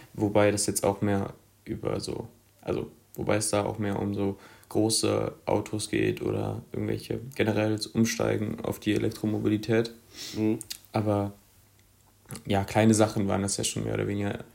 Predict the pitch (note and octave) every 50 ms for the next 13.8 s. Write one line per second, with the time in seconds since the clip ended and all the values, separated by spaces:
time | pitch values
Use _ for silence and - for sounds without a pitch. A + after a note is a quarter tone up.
0 | _ - - G2+ G#2 G#2 G#2+ A2 A2+ - - A2+ - - - - _ _ _ _
1 | _ _ _ _ _ _ _ _ _ _ - G#2 G2 G2+ G2+ G2 G2+ G2+ G2 G2+
2 | G2 G2 G2 G2+ G#2 G#2 - - G#2 - - A2+ G#2+ G#2 G#2 - A#2 A#2 A#2+ -
3 | - _ - - - - - - - - - - - - _ _ - - - -
4 | G#2+ G#2 G#2 G#2+ A2+ - - C#3 C#3 - C3 B2 B2 - B2+ B2 - - A2+ -
5 | - A2 - - - - - - _ - - A2+ A2+ A#2 A2+ A2 A2 - - -
6 | - - A#2+ A#2 - A#2+ A2+ A2 A2 G#2+ G#2+ A2+ A#2 B2 - - - - - _
7 | - G2+ G#2 A#2 - - - - - - - - A2 A2 G2+ - - - - -
8 | A2 G#2 G#2 G2+ G2+ G#2 G#2+ - - - _ - - _ - - _ _ - _
9 | - G2+ A2 A2+ A2+ - - A2+ A2 A2 A2 A#2 A2+ A#2 - - - A2 A2+ A2+
10 | A2+ - - A2 A2 G#2+ G#2 G#2+ G#2 G#2 G#2 G#2+ A2 - - _ - - - -
11 | _ _ - - - - - - - A2+ - - G#2+ A2 A2 A2 - - - G#2+
12 | G#2+ A2 A2 A2 G#2+ G#2+ G#2+ - - G#2+ - G#2+ G#2+ A2 - - G#2+ - - -
13 | - - G#2+ A2 A2 - - A2 G#2+ G#2 G#2 G2+ - - - -